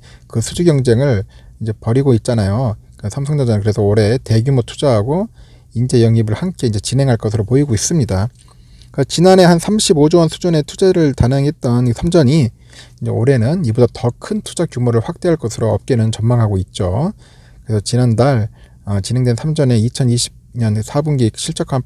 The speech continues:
발표했지 않습니까? 컨퍼런스 콜에서도 삼성전자는 삼 년 내 의미 있는 인수합병을 하겠다, 엠 앤 에이를 하겠다, 그리고 디램 등 메모리 사업은 시장 수요와 연동되는 수준의 투자를 계속 지속하고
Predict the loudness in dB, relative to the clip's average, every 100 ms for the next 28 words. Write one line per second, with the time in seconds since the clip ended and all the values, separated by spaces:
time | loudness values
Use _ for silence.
0 | -6 -6 -4 -4 -4 -4 -6 -8 -2 -2
1 | -2 -6 -6 -6 -6 -6 -2 -2 -2 -2
2 | -2 -4 -10 -20 -20 -20 -10 -4 0 2
3 | 2 2 2 2 0 -2 -2 0 2 0
4 | 0 0 2 4 2 2 2 0 -2 -4
5 | -4 -2 -4 -4 -2 -2 -2 0 0 0
6 | -2 -14 -20 -10 -2 0 0 0 0 0
7 | -2 -2 -2 -2 -10 -20 -14 -6 -4 -4
8 | 0 2 2 2 0 0 2 4 2 2
9 | 0 0 -2 -2 -2 -2 0 2 2 2
10 | 0 0 0 0 -4 -6 -4 -4 -4 -2
11 | -2 -2 0 2 2 -2 -6 -8 -6 -4
12 | -4 0 0